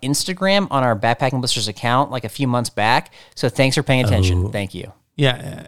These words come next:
Speaker 2: a few months back, and you didn't remember, Derek?
Speaker 1: Yeah. It was really striking. Like, it got a lot of reactions.
Speaker 2: Eh, you know.
Speaker 1: Yeah. It was really, like, sad. I was actually trying to find the deer and take it off.
Speaker 2: So you thought it's sad, so like, "Hey, let me, let me take some photos of him"?
Speaker 1: You f-,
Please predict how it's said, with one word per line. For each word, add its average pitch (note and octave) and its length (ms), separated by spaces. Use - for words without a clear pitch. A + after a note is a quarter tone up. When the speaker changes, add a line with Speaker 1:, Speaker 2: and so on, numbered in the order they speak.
Speaker 2:
a C#3 80
few F3 180
months E3 380
back, C3 400
and A2 100
you A#2 60
didn't B2+ 180
remember, A#2 300
Derek? D#3+ 220
Speaker 1:
Yeah. D3+ 260
It F3+ 80
was G#3+ 180
really A3+ 260
striking. G3 380
Like, A2+ 140
it A2+ 40
got C3+ 140
a C#3+ 40
lot C#3 120
of C3+ 60
reactions. - 560
Speaker 2:
Eh, F#4+ 180
you B3+ 120
know. C#3+ 200
Speaker 1:
Yeah. G2 220
It C#3 80
was E3 160
really, F3 340
like, C#3+ 260
sad. C#3+ 260
I G2 120
was A2 100
actually A#2 220
trying A#2 220
to G2+ 80
find A#2+ 260
the G2 60
deer F2+ 300
and E2+ 240
take G2 200
it F#2 80
off. F2+ 220
Speaker 2:
So - 140
you F3 260
thought C#3 320
it's C#3 180
sad, C3+ 320
so C3+ 120
like, A#2 100
"Hey, B2+ 160
let B2 100
me, B2 120
let B2+ 140
me B2 160
take A#2+ 160
some A2 120
photos A#2 320
of C#3 100
him"? D#3+ 180
Speaker 1:
You E3+ 160
f-, - 160